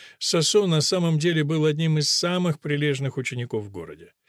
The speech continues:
Сталин был вовсе не уличным хулиганом, наоборот, книжным червем и самоучкой, черты характера, сохранившиеся в нем на всю жизнь. Этот фундаментальный факт из жизни вождя был запечатлен в подобострастной картине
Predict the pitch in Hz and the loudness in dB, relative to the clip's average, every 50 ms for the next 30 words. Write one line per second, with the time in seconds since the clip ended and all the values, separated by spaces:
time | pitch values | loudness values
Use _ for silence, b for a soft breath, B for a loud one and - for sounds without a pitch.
0 | B B B B B - - 247 240 220 196 185 196 196 170 156 220 240 196 - | B B B B B -2 0 0 2 2 4 4 4 4 4 4 2 2 2 0
1 | - 175 156 156 156 160 156 151 139 - - 160 151 - - 156 160 165 165 202 | 0 2 2 2 4 2 2 0 0 -2 -2 -2 -2 -2 -2 -2 -2 -2 -2 -2
2 | 202 190 170 156 151 156 156 151 151 151 170 165 175 160 - - - 123 131 151 | -2 0 0 0 0 0 0 0 0 0 0 0 0 -2 -4 -6 -4 -2 0 0
3 | 156 139 139 147 147 139 - - 156 156 170 180 151 107 85 - B B B B | 0 0 0 -2 -2 -2 -2 -2 -2 0 0 -2 -2 -4 -8 -12 B B B B
4 | B B B - 202 214 - 226 214 208 185 147 139 131 - - - 131 131 131 | B B B 0 0 2 2 2 2 2 2 2 2 0 -2 -4 -4 -4 -4 -4
5 | 123 - _ _ _ _ _ - - 113 104 - 143 123 - 127 104 113 131 160 | -6 -10 _ _ _ _ _ -4 -2 -2 -2 0 -2 -2 -2 -2 -4 -2 -2 -4
6 | 160 - 190 180 180 160 - - 127 - - 107 98 101 107 127 135 - - 160 | -4 -2 -2 -2 0 0 -2 -2 -4 -4 -6 -8 -8 -6 -6 -6 -4 -4 -2 -2
7 | 156 147 - 180 160 151 156 160 151 147 120 98 90 - - 117 113 131 127 117 | -2 -2 -2 -2 -2 0 0 0 0 0 -2 -4 -4 -6 -4 -4 -4 -4 -6 -8
8 | 87 80 - _ _ _ _ _ _ _ _ _ _ _ _ _ _ _ _ - | -10 -12 -16 _ _ _ _ _ _ _ _ _ _ _ _ _ _ _ _ 2
9 | 156 226 269 285 269 - - 269 262 240 226 220 208 190 180 165 202 202 214 190 | 4 4 4 4 0 0 0 -2 0 2 2 2 2 2 2 2 2 2 2 2
10 | 180 170 143 - 202 170 117 104 - - 127 113 113 120 151 147 127 143 139 135 | 2 2 2 2 0 0 0 -2 -2 -4 -2 -2 0 0 0 2 2 2 2 4
11 | 143 139 123 120 139 180 208 214 170 143 175 202 208 185 165 147 185 170 - 180 | 4 2 0 0 -2 0 0 0 2 4 6 6 6 6 4 4 4 4 2 2
12 | 151 - 175 165 - 180 190 202 196 165 - - 175 151 143 151 139 147 131 - | -2 0 0 0 2 2 2 4 2 2 0 0 0 2 2 4 4 4 2 2
13 | - - 147 147 147 127 - - 127 123 - - 117 110 110 - 170 202 202 202 | 0 0 0 0 0 0 0 -2 -2 0 0 0 0 0 -2 -2 0 2 4 4
14 | 208 190 | 4 4